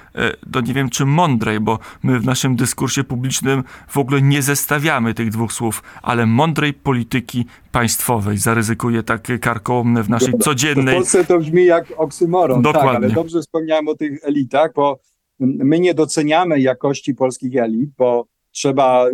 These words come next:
Speaker 2: po prostu popatrzeć na inne kraje na świecie. Ja pracuję tutaj w Waszyngtonie z innymi krajami. Wiem, jak gro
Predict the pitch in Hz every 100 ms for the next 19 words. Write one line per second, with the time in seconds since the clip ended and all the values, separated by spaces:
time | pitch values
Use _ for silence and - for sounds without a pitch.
0 | 120 - 120 123 131 135 135 113 123 -
1 | 123 123 127 143 127 117 - 120 110 110
2 | 107 - _ _ - 117 - 120 104 123
3 | 120 135 123 - 135 123 120 110 127 -
4 | 123 143 131 123 120 110 107 123 127 120
5 | 117 127 110 107 127 135 - _ _ 113
6 | 110 139 160 147 135 120 123 107 127 147
7 | 160 135